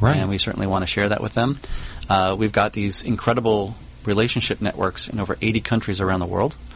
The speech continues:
Speaker 1: Hmm.
Speaker 2: all under the U S embassies and consulates where we work. And that's a, a, it's just a great, uh, resource, great sounding board, and we, uh, we try to tap into that as best we can. When companies are trying to assess that market,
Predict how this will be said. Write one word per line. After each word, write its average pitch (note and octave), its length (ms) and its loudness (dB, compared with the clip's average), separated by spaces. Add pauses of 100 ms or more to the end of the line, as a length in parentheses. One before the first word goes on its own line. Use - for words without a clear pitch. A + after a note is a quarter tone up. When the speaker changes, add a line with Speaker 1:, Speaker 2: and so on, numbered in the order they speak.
(120)
Speaker 1:
Hmm. E3 200 4
Speaker 2:
all A#2 220 6
under A2+ 200 4
the G2+ 100 -2
U G2+ 240 2
S G2 120 0
embassies G2+ 380 0
and F#2 100 -2
consulates G2+ 560 0
where F#2+ 120 0
we F2+ 80 -4
work. G2 220 -2 (600)
And G#2 260 4
that's A#2 160 4
a, G#2+ 40 2 (120)
a, A2+ 240 2
it's A2 140 -2
just - 160 2
a A2+ 40 2
great, A#2 340 0
uh, G#2 240 4
resource, G#2+ 440 2
great A2+ 180 2
sounding A2 320 4
board, A#2+ 280 2 (460)
and G2 180 2
we, G2+ 340 0
uh, F#2+ 500 0
we A2 100 -6
try G#2+ 160 2
to G2 80 -2
tap G2+ 240 0
into G2+ 140 0
that G2 160 2
as F#2 120 -2
best - 220 -2
we G2 60 -2
can. G2+ 300 2 (420)
When A2 100 2
companies D3 360 2
are B2 60 4
trying B2+ 280 2
to A#2 100 4
assess A2 340 2
that G2+ 180 2
market, A2 360 0